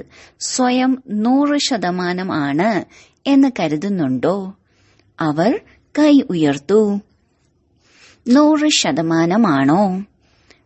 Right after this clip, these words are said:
ബ്രാക്കറ്റിൽ എല്ലാവരും ഉയർത്തി.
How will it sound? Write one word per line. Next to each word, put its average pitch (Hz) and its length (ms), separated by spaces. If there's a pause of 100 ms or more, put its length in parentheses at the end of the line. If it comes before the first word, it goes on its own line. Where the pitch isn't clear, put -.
(160)
ബ്രാക്കറ്റിൽ 160 600 (500)
എല്ലാവരും 254 760
ഉയർത്തി. 160 520